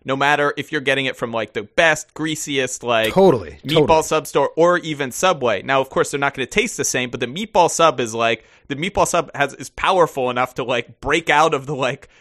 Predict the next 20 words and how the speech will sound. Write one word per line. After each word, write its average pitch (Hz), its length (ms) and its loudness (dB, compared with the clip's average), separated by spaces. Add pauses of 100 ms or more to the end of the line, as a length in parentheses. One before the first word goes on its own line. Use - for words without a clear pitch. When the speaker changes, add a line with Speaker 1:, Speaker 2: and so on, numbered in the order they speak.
(140)
Speaker 1:
everything 156 540 -2
at 147 120 -6
Subway 127 680 -2
smells 131 360 -2
like 120 200 -4
Subway. 110 480 -2 (180)
And 147 100 -2
I 143 80 2
think 320 200 -6
it 135 100 2
might 165 140 2
Speaker 2:
Right. 170 80 2
Speaker 1:
be 160 100 -2
the 139 160 -2
only 151 300 0
Speaker 2:
Right. 127 60 -4
Speaker 1:
sandwich 131 480 -2
that 101 140 -10
does 147 220 2
that. - 240 -8